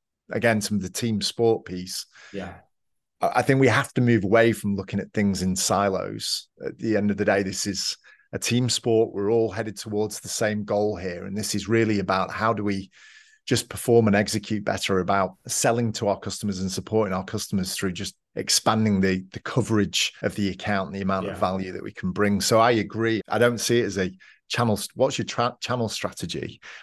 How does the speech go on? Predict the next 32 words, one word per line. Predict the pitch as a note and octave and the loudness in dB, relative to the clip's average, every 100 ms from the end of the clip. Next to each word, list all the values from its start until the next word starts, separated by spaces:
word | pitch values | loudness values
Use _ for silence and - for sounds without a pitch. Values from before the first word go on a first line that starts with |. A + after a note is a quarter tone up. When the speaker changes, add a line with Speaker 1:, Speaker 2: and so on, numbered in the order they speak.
| - | 2
Speaker 1:
What's | B2+ A2+ | 2 4
your | |
sales | G2+ - A2 G#2 - | 4 6 6 6 2
strategy? | - F#2 - E2+ E2 | 0 -2 -4 -2 0
I | F#2+ | 0
think | B2+ C3 - | 0 0 2
that | A#2+ G#2 | 2 4
those | A#2 B2 | 4 4
things | - G2+ F#2+ | 2 0 -2
have | F2 | -8
to | - | -10
be | F#2 | -8
the | E2+ | -6
same, | - G2+ G2 F2+ | 0 2 2 0
in | |
the | G2+ | 0
same | - A2+ G#2+ | 4 4 4
way | G#2 F#2+ | 4 4
that | F#2+ | 2
your | G2 F#2 F2+ - - - - - | 0 2 0 -2 -16 -20 -14 -4
solutions | - A2+ G#2+ G#2+ G#2 | 2 2 2 0 0
engineering | G2+ F2+ G#2+ A2 A2 G2 | 0 0 0 0 0 -4
strategy | - F2 - G2 | -6 -8 -4 -2
and | F2+ | 0
your | F#2 | 2
marketing | G2+ A2 - G#2 | 4 2 2 -4
strategy | F2+ F#2 - - E2+ | -4 -6 -8 -8 -8
can't | - G2+ E2 - - _ - | 0 2 2 -2 -16 _ -2
live | G#2 F2+ | 0 2
in | F2 | 0
glorious | F#2 G#2+ G2 F2+ - | -2 0 2 0 0
isolation. | F#2+ F#2+ F#2+ F#2+ G2+ - E2+ F#2 | -2 -2 -2 -2 -2 -4 -6 -8